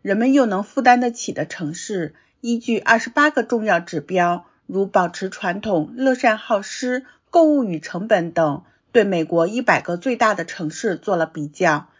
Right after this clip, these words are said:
西雅图在总排名榜上高居第七位，超过了纽约市、芝加哥、华盛顿特区、洛杉矶、波士顿等许多美国城市，与西雅图比邻的波特兰市位居第二十一位。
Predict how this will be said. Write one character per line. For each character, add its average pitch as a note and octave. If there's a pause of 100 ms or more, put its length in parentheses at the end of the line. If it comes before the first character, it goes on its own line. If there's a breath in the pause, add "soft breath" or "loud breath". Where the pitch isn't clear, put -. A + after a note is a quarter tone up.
(100)
西 -
雅 G#3
图 G3
在 G3+
总 F3
排 G#3+
名 A#3+
榜 F#3
上 F#3
高 F#3
居 G3
第 F#3
七 C4
位， A#3+ (300 soft breath)
超 A3+
过 G#3+
了 F3+
纽 D#3+
约 G#3
市、 A3+
芝 F#3
加 F3
哥、 F#3 (220 soft breath)
华 A#3+
盛 E4
顿 E4
特 B3
区、 C#4
洛 F3+
杉 E3+
矶、 F#3 (100)
波 A#3
士 C4
顿 C4 (100)
等 F#3+
许 G#3+
多 G#3+
美 A3
国 D#3+
城 D#3
市， D#3 (260 loud breath)
与 G3
西 F#3
雅 A#3
图 F#3+
比 F3+
邻 E3
的 G3
波 C4
特 C#4
兰 D#3
市 F3+
位 E3
居 E3+
第 F3
二 F3+
十 D#3+
一 F#3
位。 F#3